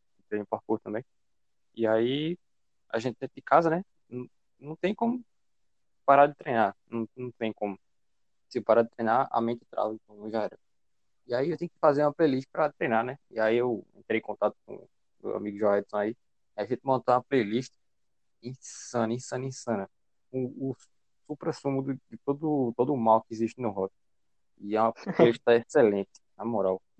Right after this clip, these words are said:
Speaker 1: Eu passei umas três semanas ouvindo ela quase todo dia pra treinar.
Speaker 2: Como é o nome da playlist,
Speaker 1: Mas
Speaker 2: Luiz?
Speaker 1: é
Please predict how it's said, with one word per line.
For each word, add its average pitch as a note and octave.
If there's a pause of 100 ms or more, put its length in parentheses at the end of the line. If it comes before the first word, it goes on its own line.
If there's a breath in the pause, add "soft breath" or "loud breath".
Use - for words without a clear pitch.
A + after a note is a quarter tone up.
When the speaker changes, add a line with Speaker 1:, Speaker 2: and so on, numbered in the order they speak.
(120)
Speaker 1:
Eu G#2 (160)
passei A2
umas A2+
três B2+
semanas A#2+
ouvindo A2
ela G#2+
quase A#2
todo B2
dia G2+
pra G2+
treinar. G2 (840)
Speaker 2:
Como F3
é G3
o -
nome F3+
da E3
playlist, E3+
Speaker 1:
Mas F3
Speaker 2:
Luiz? - (680)
Speaker 1:
é A2+